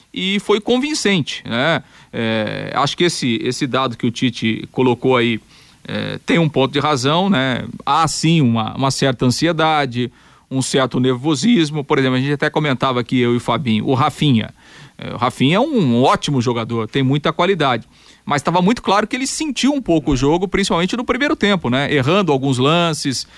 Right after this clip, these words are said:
errando algumas decisões. Agora, o primeiro jogo de Copa da vida do cara, né? Então, <laughs> assim, vai sentir, né? Por mais acostumado que esteja e tal, Copa do Mundo é diferente. Então, acho que isso houve, mas no segundo tempo o Brasil tomou conta do jogo, né?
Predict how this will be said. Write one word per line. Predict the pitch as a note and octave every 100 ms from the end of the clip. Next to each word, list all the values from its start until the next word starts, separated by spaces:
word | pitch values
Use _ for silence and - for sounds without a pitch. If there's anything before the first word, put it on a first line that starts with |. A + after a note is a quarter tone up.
| - -
errando | C3+ C3 F#3 D#3+
algumas | C3 D3 B2+
decisões. | C3+ D3 B2 D#3+ G#3+ - -
Agora, | - A2 C3+
o | B2
primeiro | G3+ G#3+ D4
jogo | A3 A#3
de | D#4
Copa | - D#4+ E4+ C#4+ D4
da | C#4+
vida | C4 A#3 D4+
do |
cara, | E4+ A#3 B3 F#3
né? | B2+ E3 D#3+
Então, | - C3+
<laughs> | -
assim, | E3+ - - D#3+ A#2+ F#3+ F3+
vai | B2+ D#3
sentir, | A#3 A#3+ F#3 - D3+ G#2+
né? | A#2 D#3
Por | D3+ B2+
mais | B2+ F3 F3
acostumado | E3 - C#3+ C3+ C3+
que | -
esteja | B2 - B2 E3 E3+ A#2
e |
tal, | - B2+ D#3
Copa | - E3 F3
do | D3
Mundo | C3 D#3 G3+ -
é | E3
diferente. | E3+ - A#3+ F#3+ D#3+ - - - -
Então, | C3+ A#2+ E3+ G3 -
acho | D3+ -
que | D#3 D3+
isso | G3 G3 G#3+
houve, | E3+ G3 A3+ C4+ - -
mas | - E3
no | C3 A#3+
segundo | A3+ D3+ D#3
tempo | - B2+ D3 A#3+
o | G4+ G4+
Brasil | E3 B2+ D3+
tomou | A#3 C#4+
conta | - D#3 C3+
do | A#2+
jogo, | G#2+ C3+ B2+ G#2
né? | - A#2+ C#3